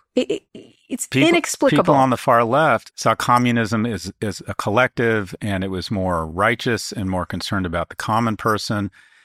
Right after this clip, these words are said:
Speaker 2: And they would move to Russia, and they were apologists for Russia.
Speaker 1: Lee Harvey Oswald. Guess who went to Russia?
Speaker 2: There you go.
Speaker 1: Remember?
Speaker 2: And then it has totally swung to the far right.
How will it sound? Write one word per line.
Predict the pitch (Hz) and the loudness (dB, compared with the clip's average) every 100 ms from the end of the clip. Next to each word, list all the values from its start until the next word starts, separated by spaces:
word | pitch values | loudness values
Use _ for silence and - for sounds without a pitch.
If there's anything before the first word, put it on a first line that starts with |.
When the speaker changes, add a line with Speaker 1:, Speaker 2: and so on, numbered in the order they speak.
| _ - | _ -4
Speaker 2:
And | 104 | 0
they | 104 | 0
would | 87 | 0
move | 104 139 131 | 2 2 2
to | 131 | 4
Russia, | 120 120 - 117 110 | 4 4 4 4 4
and | 98 | 2
they | 92 | 0
were | 85 | -2
apologists | 82 - 120 127 123 - | -2 2 4 4 0 -2
for | 113 | 2
Russia. | 104 175 | 4 4
Speaker 1:
Lee | 240 | 6
Harvey | 269 277 285 | 6 6 6
Oswald. | 277 302 277 202 160 139 | 8 6 6 6 6 4
Guess | 190 202 - | 4 4 4
who | 226 | 2
went | 220 | 2
to | 220 | 4
Russia? | 208 202 90 | 4 4 4
Speaker 2:
There | - 127 | 4 4
you | |
go. | 160 156 | 4 4
Speaker 1:
Remember? | 104 160 180 262 110 | 4 2 2 2 2
Speaker 2:
And | 110 | 2
then | 120 120 123 - _ _ _ | 2 2 0 -6 _ _ _
it | 117 120 | 0 2
has | 117 - | 0 0
totally | 135 120 123 | 2 2 2
swung | - - 104 98 95 104 - _ _ _ _ _ | -2 -2 0 2 0 -2 -6 _ _ _ _ _
to | - | -4
the | 101 | -4
far | - 95 85 | 0 2 2
right. | 87 90 82 76 - | 2 0 0 -4 -12